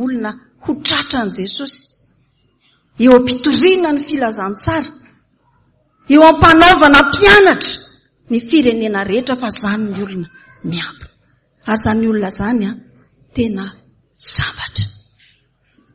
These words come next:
Na amin'ny fotoana inona, na maraina, na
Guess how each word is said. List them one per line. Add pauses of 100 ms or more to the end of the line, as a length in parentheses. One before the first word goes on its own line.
(1400)
Na
amin'ny
fotoana
inona,
na
maraina,
na